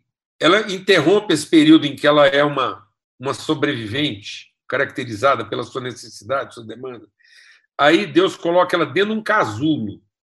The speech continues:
Esse casulo é pressão, pressão. É um casulo de uma teia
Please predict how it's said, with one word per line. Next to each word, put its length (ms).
Esse 240
casulo 420
é 60
pressão, 840
pressão. 800
É 60
um 140
casulo 580
de 100
uma 200
teia 760